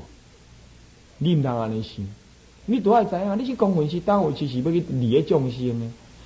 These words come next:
啊，若是利益众生，阿弥陀佛自有安排。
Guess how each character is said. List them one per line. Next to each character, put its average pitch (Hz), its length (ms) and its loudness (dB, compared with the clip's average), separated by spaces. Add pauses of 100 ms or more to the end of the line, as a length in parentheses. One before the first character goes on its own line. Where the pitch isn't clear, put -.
(160)
啊， 302 180 8
若 214 80 10
是 208 80 8
利 180 100 6
益 226 140 10
众 240 240 8
生， 233 240 6
阿 202 80 10
弥 240 160 10
陀 143 160 8
佛 208 100 8
自 208 220 0
有 170 80 2
安 120 240 0
排。 85 180 -6